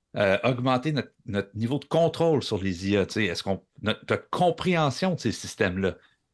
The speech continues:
Euh, c'est beaucoup de choses dans lesquelles on n'investit pas énormément parce que ça rend pas G P T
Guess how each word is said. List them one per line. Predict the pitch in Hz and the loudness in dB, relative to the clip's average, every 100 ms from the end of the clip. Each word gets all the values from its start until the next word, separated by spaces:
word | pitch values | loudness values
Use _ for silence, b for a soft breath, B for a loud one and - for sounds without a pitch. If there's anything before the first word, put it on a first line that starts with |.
| _ - | _ -2
Euh, | 101 98 98 - | 2 2 2 -2
c'est | - | -4
beaucoup | 107 139 151 269 | -4 -4 -2 -2
de | |
choses | - 190 208 202 | 0 2 2 2
dans | 123 | 0
lesquelles | 104 180 175 | 0 0 2
on | 117 | 2
n'investit | 117 139 160 165 - - - _ | 2 0 0 -4 -8 -12 -12 _
pas | 254 247 147 - | 0 2 0 -4
énormément | 120 104 101 101 101 139 | -2 0 0 -2 -2 -4
parce | - 101 | -4 -8
que | - 196 226 - B B | 0 0 0 -4 B B
ça | B 143 | B 0
rend | 127 156 | 2 2
pas | 160 139 247 | 2 0 0
G | 104 120 | 2 0
P | 135 131 | 0 -2
T | 139 135 | -2 -4